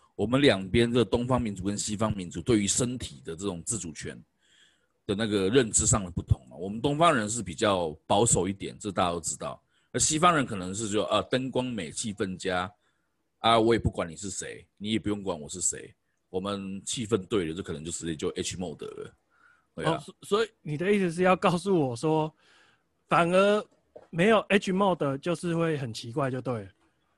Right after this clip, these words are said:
Speaker 1: 对西方人来说，他们，嗯，我觉得宣泄的方式比较不一样。
Speaker 2: 哦，好，
Speaker 1: 宣泄方式跟，
Speaker 2: 了解。
Speaker 1: 宣泄就是说，呃，一部戏里面如果少了俊男跟美女的一些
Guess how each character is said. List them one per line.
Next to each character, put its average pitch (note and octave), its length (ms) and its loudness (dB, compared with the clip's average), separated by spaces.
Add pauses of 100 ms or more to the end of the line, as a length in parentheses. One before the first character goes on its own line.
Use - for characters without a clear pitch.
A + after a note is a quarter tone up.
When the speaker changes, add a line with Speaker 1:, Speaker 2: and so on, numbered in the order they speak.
(180)
Speaker 1:
对 F3 220 8
西 D#3 240 4
方 D3+ 180 6
人 A#2 200 2
来 F2 180 0
说， G2+ 220 2
他 A#2 100 2
们， F#2 360 -4
嗯， E2 280 -12 (320)
我 A2+ 100 0
觉 D3 80 6
得 F3 60 10
宣 D#3+ 240 6
泄 D#3 140 4
的 C3 80 4
方 B2 200 0
式 - 140 2
比 D#3 80 -8
较 - 80 0
不 F2 200 -4
一 C#2 140 -10
样。 D2+ 160 -8 (180)
Speaker 2:
哦， C3 120 -6 (340)
好， D#3+ 240 4
Speaker 1:
宣 E3 300 8
泄 D#3 160 10
方 B2+ 180 6
式 B2 140 0
跟， F#2+ 160 2
Speaker 2:
了 F2 60 -4
解。 E2 140 -16 (320)
Speaker 1:
宣 C#3+ 200 4
泄 C#3+ 140 6
就 D#3+ 100 8
是 E3+ 80 10
说， D3+ 260 8 (300)
呃， C3 140 4
一 D3+ 100 8
部 F#3+ 160 4
戏 - 160 6
里 F3+ 80 6
面 D3+ 160 6
如 D3 80 10
果 D#3+ 80 10
少 D3 180 6
了 G#2 80 8
俊 C#3 200 0
男 A#2 120 2
跟 A#2+ 140 2
美 A2 180 0
女 G#2 140 -2
的 D#2+ 100 -4
一 F#2 140 0
些 G2+ 140 0